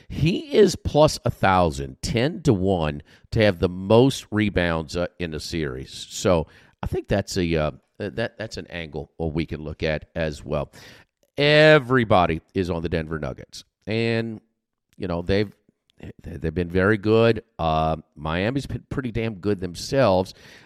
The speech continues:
And I think the really, which has heightened the optimism for the Denver Nuggets, is simply this. Miami, had they closed out when they had that nine-point lead in the second half, uh, in Game four and could have swept Boston, uh,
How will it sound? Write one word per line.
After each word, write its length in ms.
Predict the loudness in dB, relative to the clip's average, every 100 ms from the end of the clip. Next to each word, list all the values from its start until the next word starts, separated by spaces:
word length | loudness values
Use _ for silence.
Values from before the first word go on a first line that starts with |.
| -4
And 100 | -2
I 60 |
think 380 | -2 -2 -2 -2
the 340 | 0 2 2 -2
really, 460 | -4 0 4 4 4
which 180 | 2 0
has 140 | -4
heightened 720 | -6 -8 -2 0 0 -6 -10 -12 _
the 300 | -4 -2 -2 0
optimism 560 | -2 0 -2 -2 -4 -8
for 100 | -8
the 100 | -4
Denver 300 | -4 -2 0
Nuggets, 380 | 0 0 -2 -8 -20 -20 _
is 140 | -4 -2
simply 380 | -2 -2 0 0
this. 380 | 0 -2 -4 -16 _ -10
Miami, 580 | -2 0 2 0 -2 -4
had 340 | -2 -2 0
they 300 | 0 0 -4 _ _ _ -10 -10 -10
closed 480 | 2 6 6 4
out 340 | 4 4 2 -6 -8
when 180 | -4 -2
they 120 | -2
had 200 | 0 0
that 160 | -2
nine-point 560 | -2 -4 -4 -4 -6 -4
lead 300 | -2 -2 -4
in 100 | -6
the 80 | -8
second 360 | -2 -2 -2
half, 340 | -4 -2 -2 -4 _
uh, 60 | -10
in 180 | -10 -4
Game 260 | -4 -4
four 380 | -2 -2 0 -2 -6
and 120 | -8
could 160 | -4 -4
have 120 | -4
swept 560 | -12 -8 -4 -4 -4 0
Boston, 520 | 2 2 -2 -4 -6 _ -20 -20 _ 0
uh, 200 | 2